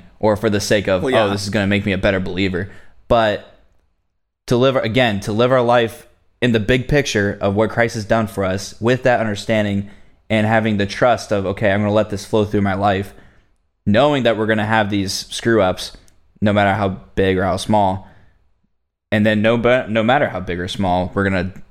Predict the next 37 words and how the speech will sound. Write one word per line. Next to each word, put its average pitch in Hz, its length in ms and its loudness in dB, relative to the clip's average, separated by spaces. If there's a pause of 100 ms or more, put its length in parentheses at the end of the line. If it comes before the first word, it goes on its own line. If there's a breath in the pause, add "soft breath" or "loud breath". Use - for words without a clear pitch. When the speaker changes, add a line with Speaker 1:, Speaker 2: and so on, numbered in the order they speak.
Speaker 1:
learn 98 260 0
from 90 220 -4
it 90 240 -6 (320)
and 90 440 -2 (320)
allow 95 400 2
Speaker 2:
Yeah. 98 80 0
Speaker 1:
those 98 360 0
to, 95 160 -4 (440)
allow 107 160 4
the 98 100 -4
Lord 107 440 2
to 101 60 -8
make 98 280 -2
those 90 160 -4
building 92 340 -6
blocks 90 300 -8
that 90 80 -6
we 92 80 -6
can 92 140 -6
build 92 180 -4
upon. 95 340 -6 (300 loud breath)
And 98 100 0
I 92 40 0
think 90 200 -4
that's 98 220 0
the 95 100 -8
message 95 460 -4
when 92 100 -2
you 95 60 -4
put 98 220 -2
that 98 480 -2
into 110 180 -2
purity, 117 340 0 (540)
into 117 400 0 (600 soft breath)
the 95 80 0
purity 104 380 0
realm. 104 440 0